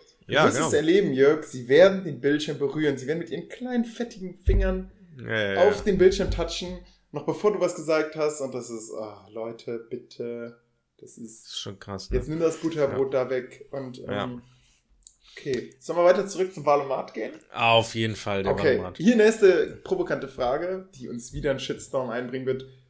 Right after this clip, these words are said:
Speaker 1: Deutschland soll seine Verteidigungsausgaben erhöhen. Stimme zu, neutral, stimme nicht zu.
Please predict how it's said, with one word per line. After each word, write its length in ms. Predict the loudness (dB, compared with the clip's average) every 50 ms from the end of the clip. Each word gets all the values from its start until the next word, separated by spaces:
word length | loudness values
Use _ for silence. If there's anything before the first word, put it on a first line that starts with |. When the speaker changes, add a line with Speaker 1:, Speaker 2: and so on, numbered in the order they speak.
| _ _ -4 2
Speaker 1:
Deutschland 520 | 6 6 6 6 4 0 -2 -2 -2 0
soll 180 | 2 2 2 4
seine 220 | 4 2 2 0
Verteidigungsausgaben 1400 | -2 -4 -4 -2 0 2 2 2 2 2 0 -2 -2 -2 -8 -6 -4 -4 -4 -4 -4 -2 -2 0 0 -2 -4 -8 -8
erhöhen. 680 | -8 -8 -6 -6 -6 -6 -6 -8 -8 -12 -16 -18 _ _ _ _ _ _ _ _ _ _
Stimme 380 | -18 -12 -6 -2 0 0 0 -2
zu, 340 | -4 -8 -6 -6 -6 -6 -6
neutral, 640 | -4 -4 -4 -4 -4 -6 -6 -4 -2 0 0 -2 -2
stimme 320 | -4 -6 -8 -8 -6 -6 -8
nicht 380 | -6 -8 -8 -10 -10 -14 -14
zu. 320 | -12 -12 -12 -12 -12 -14